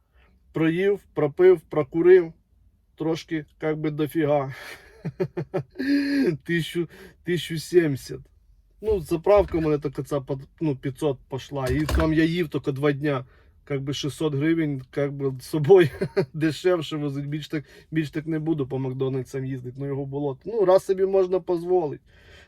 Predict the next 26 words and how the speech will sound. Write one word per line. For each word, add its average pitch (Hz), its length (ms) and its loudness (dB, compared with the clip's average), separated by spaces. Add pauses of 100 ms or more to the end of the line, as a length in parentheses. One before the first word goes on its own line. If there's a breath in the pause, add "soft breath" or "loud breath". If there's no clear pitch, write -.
Тачку 185 380 2
я 180 80 8
не 180 140 6
мив, 190 320 8
а, 185 200 4
ну, 170 280 4
раз 185 260 4
мив, 190 340 4
і 151 80 -8
то, 151 360 2
як 151 260 0
я 147 80 -2
мив, 135 220 -2
там, 120 160 -8
тридцять 165 320 0
гривень 151 420 0
дав, 147 220 0
там, 127 260 -8 (300)
пістолетчику, 156 680 0
він 147 180 0
мені 143 180 -2
окна 143 360 -2
помив, 147 420 -4
да 135 80 -6
і 131 60 -4
все. 131 320 -8